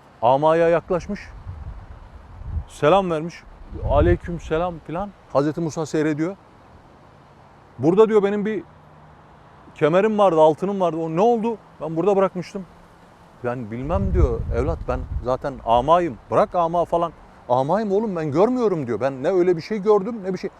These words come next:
"Sen aldın." "Almadım, aldın, almadım." Adam diyor, "Ya alsaydım yanımda olurdu, ben buradayım. Bak, bak gördüğün gibi bende böyle bir şey yok."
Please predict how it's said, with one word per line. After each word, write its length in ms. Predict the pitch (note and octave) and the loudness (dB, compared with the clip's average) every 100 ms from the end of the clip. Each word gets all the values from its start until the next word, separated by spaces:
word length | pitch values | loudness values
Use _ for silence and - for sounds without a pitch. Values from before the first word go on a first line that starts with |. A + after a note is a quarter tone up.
| - - | -20 -20
"Sen 240 | - F#3 | 0 2
aldın." 360 | C4 G#3+ C3+ G2+ - | 4 2 2 -6 4
"Almadım, 520 | C#3 A3 G#3+ D#3+ B2 | 6 6 2 0 4
aldın, 280 | D3 F#3+ G3 | 4 4 0
almadım." 400 | G#3 G#3+ G3 E3 | 0 0 -4 -2
Adam 260 | C3 F#3 G#3+ | -2 0 -2
diyor, 120 | C4+ | -6
"Ya 140 | G#3+ F#3+ | -2 2
alsaydım 580 | D3 D#3 C4+ C#4+ C#4 | 2 0 -4 -4 -4
yanımda 340 | G#3+ F#3 A3+ D#4 | 0 0 0 2
olurdu, 320 | D#4+ D4 F#3 | 2 0 0
ben 160 | F3+ F3+ | -2 -2
buradayım. 340 | C#4 C4 D#3+ | -2 -2 0
Bak, 120 | G3+ - - - - - | -2 -2 -20 -20 -8 -4
bak 140 | D#3 | 2
gördüğün 340 | D#3+ E3+ A3 C4+ | 4 4 4 -2
gibi 180 | G#3+ | 0
bende 220 | D#3 E3 F#3+ | 0 2 4
böyle 160 | G3+ | 4
bir 60 | F3 | 2
şey 140 | B3+ | 2
yok." 120 | D4+ | 2